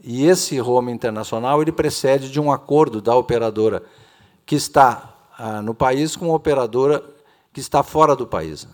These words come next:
né? E que esse assinante, então, ao visitar a rede de roaming, a rede brasileira, ele tá sujeito a esse acordo que foi feito com a sua operadora lá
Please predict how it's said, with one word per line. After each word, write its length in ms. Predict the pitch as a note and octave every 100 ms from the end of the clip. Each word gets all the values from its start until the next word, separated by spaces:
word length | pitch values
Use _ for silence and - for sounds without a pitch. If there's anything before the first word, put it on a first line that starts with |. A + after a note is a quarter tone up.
| -
né? 280 | A2 G#2 - -
E 120 | G#2
que 140 | -
esse 180 | B2+ -
assinante, 480 | C3 C3+ B2 C3 C#3
então, 240 | A2+ A#2+
ao 140 | C3 D3+
visitar 580 | C#3+ A#2+ B2 A#2+ A2 A2+
a 20 |
rede 440 | - C#3 C3+ A#2
de 100 | A2
roaming, 440 | A2+ A2 A2+ G#2 E2+
a 140 | F#2+
rede 320 | - A#2+ G#2
brasileira, 640 | G#2 A2 A2+ C#3 B2+ C#3 C#3 _ _ _ -
ele 180 | C#3 D#3
tá 220 | - B2+
sujeito 580 | - D#3+ B2+ B2 C3 C3+
a 80 | A#2+
esse 220 | B2 -
acordo 480 | A#2 - A#2 B2 B2+
que 100 | _
foi 220 | - A2+
feito 320 | - A#2 A#2
com 140 | - A#2+
a 120 | G#2
sua 240 | - E3
operadora 560 | D#3 C3 A#2 G2+ A#2 A2+
lá 260 | G2+ A2+